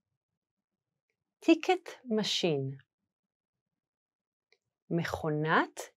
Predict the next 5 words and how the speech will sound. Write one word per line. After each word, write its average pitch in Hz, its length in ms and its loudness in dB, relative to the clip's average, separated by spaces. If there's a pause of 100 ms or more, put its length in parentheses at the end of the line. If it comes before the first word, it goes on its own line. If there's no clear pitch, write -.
(180)
כרטיסים. 196 960 2 (1800)
מכונת 165 1400 0 (840)
כרטיסים. 170 1800 4 (1500)
טיקט - 560 4
משין. 143 540 0